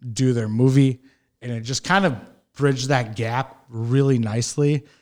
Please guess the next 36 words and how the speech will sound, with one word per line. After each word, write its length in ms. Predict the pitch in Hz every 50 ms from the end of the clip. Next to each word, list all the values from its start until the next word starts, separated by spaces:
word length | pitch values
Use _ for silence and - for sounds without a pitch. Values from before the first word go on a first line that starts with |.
| _ _ _ _
And 80 | - 117
then 140 | 120 117 113
Fred 260 | - - 135 127 123
Durst 220 | 120 127 120 -
got 120 | - 113 104
shit 220 | - - 123 113
on. 200 | 120 127 143 147 - - _ _ _ _ _ _ _ _ _ _
Um, 640 | - 123 120 117 113 110 107 107 101 101 98 90 - _ _ _ _ _ _ _ _ _ _ _ -
but 80 | 135 156
it's 60 | - 180
an 80 | 170
incredible 340 | 135 - 196 220 220 202 170
thing 160 | - - 185
if 100 | 160 113
you 60 | 135
look 100 | 139 127
about 240 | 120 139 143 131 113
it. 180 | 110 110 107 - -
If, 340 | 147 131 - - - -
if 160 | - 131 - -
hip 220 | - 175 170 -
hop 220 | - 190 180 170 -
had 140 | 170 151 131
a 40 |
thirty 360 | 120 - - 139 127 127 127 123
for 160 | 120 - 120
thirty, 480 | - - 123 117 120 127 139 151 143 - _ _ _ _ _ _ _ _ _ _ -
Limp 280 | 113 131 151 151 123
Bizkit 360 | 104 143 143 - - - 113
would 160 | 92 95 98 98
be 120 | 117 120
the 140 | 117 110 107
thirty 260 | - - 120 113 107
for 140 | 95 101 98
thirty. 320 | - 110 98 87 82 - - - - - - - _ _ _ _ _ _
'Cause 300 | - 139 123 107 113 117